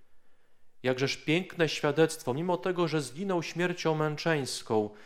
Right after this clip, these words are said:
nie mamy nawet jego relikwii. Ale trzeba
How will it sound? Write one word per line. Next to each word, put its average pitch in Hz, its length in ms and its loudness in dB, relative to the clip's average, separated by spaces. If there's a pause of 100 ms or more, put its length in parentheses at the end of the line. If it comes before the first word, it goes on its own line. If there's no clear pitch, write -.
(360)
nie 127 140 -2
mamy 147 260 4
nawet 143 320 2
jego 135 260 2
relikwii. 143 840 -2 (2750)
Ale 123 200 4
trzeba 135 580 0